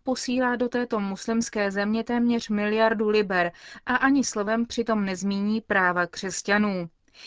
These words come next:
Je přesvědčen o tom, že posílat pomoc právě nyní, kdy v zemi sílí útoky na křesťany a politici, kteří je brání, jsou zabíjeni,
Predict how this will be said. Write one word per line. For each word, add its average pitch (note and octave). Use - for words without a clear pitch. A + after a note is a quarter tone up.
Je G3
přesvědčen G3+
o F3+
tom, G3
že A3
posílat G#3+
pomoc G#3
právě F#3+
nyní, G3+
kdy F#3+
v F3+
zemi G3+
sílí G3
útoky F#3
na F3
křesťany G#3+
a F3+
politici, G#3
kteří F#3+
je F3
brání, G3
jsou F3
zabíjeni, G#3